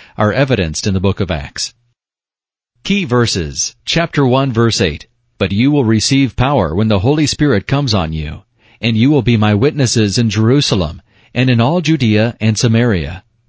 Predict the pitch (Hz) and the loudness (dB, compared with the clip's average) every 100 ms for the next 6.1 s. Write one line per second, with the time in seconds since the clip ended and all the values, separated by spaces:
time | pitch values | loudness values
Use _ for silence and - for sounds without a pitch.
0 | - 113 117 139 127 120 120 107 110 107 | -2 0 2 0 0 0 2 2 2 0
1 | 101 113 98 78 - _ _ _ _ _ | 0 2 0 -2 -10 _ _ _ _ _
2 | _ _ _ - 156 151 131 156 131 98 | _ _ _ -4 -2 0 0 2 2 2
3 | 101 - 113 95 80 85 _ _ _ _ | -2 0 0 0 -2 -12 _ _ _ _
4 | - 113 165 175 117 120 117 101 - 123 | -4 -2 0 0 0 0 2 0 2 2
5 | 127 113 107 95 120 113 104 - 117 82 | 2 2 2 2 2 2 0 0 0 -2